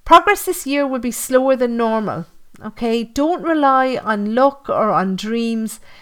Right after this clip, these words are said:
They're not gonna be any help to you this year. Okay, keep your shoulder to the wheel and keep pushing forward. Be mindful of your health throughout this year. Okay, your physical body will need more attention, so make sure to say,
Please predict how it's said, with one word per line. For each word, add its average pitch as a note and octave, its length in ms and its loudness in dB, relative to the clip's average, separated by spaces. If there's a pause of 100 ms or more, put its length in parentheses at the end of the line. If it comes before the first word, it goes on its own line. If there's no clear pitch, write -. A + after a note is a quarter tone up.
(100)
They're D4 100 -2
not E4 160 0
gonna D#4+ 140 -2
be D4+ 100 0
any C#4 140 0
help C4 420 -6
to - 140 -8
you G3 80 -4
this F#3 240 -6
year. D#3+ 320 -8 (640)
Okay, A3 640 -4 (360)
keep C#4 260 -6
your C4 80 0
shoulder C4+ 420 -2
to - 200 -16
the G#3+ 100 -8
wheel G3+ 320 -6
and - 180 -12
keep - 220 -14
pushing F#3 320 -8
forward. A2+ 480 -14 (1300)
Be C#4+ 100 0
mindful D#4+ 500 0
of D4+ 100 2
your C4+ 120 -2
health A3 560 -8 (140)
throughout G3+ 340 -2
this - 220 -10
year. D#3+ 260 -12 (420)
Okay, G#3 480 -6 (380)
your A3+ 100 -4
physical E4 440 -2
body A#3 320 2
will G#3+ 140 -6
need G3+ 240 -6
more G#3+ 220 -4
attention, G3 680 -8 (360)
so - 180 -6
make C#4 260 -2
sure D4+ 200 -4
to - 140 -10
say, A3 340 -6